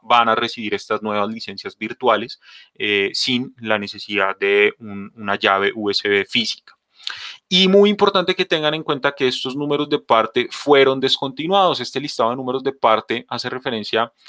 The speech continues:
a todos esos números de parte que manejábamos anteriormente. Este número de parte O W S W Kit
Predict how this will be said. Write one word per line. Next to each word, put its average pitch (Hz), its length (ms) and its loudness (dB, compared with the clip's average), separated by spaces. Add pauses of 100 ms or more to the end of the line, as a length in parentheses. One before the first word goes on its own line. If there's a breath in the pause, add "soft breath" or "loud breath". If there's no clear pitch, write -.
(180 loud breath)
a 127 180 2
todos 151 320 2
esos 156 160 -10
números 156 300 -4
de 151 100 -4
parte 117 260 -2
que 143 80 -12
manejábamos 120 540 -4
anteriormente. 123 760 -2
Este 113 220 -8
número 123 240 -2
de 127 60 -6
parte 110 480 0
O 123 240 2
W 113 600 2 (120)
S 113 320 2
W 107 480 -2
Kit - 260 -8